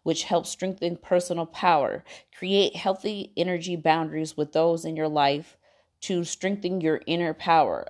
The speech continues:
A simple way to create an energy boundary is by surrounding yourself in an egg of white light, especially if you're about to enter a stressful situation, such as a talk with a toxic coworker,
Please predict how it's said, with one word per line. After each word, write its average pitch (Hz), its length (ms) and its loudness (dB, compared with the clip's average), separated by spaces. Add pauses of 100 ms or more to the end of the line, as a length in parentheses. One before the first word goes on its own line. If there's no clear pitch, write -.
A 156 80 0
simple 190 440 -4
way 180 200 4
to 175 140 -8
create 175 400 -4
an 143 140 -8
energy 170 420 -6
boundary 156 540 -2
is 143 160 -4
by 147 200 2
surrounding 156 500 -2
yourself 151 520 -2
in 147 200 -4
an 135 100 -6 (120)
egg 165 280 4
of 143 140 -2
white 143 420 0
light, 156 360 0 (440)
especially 190 840 -2
if 156 180 -4
you're 165 340 4
about 160 400 2
to 151 120 -10
enter 165 340 -6
a 139 60 -2
stressful 160 480 -6
situation, 165 800 -2 (240)
such - 340 0
as 160 260 0
a 143 100 -2
talk 175 360 0
with 175 140 -2
a 147 60 -4
toxic - 520 -4
coworker, 147 720 -2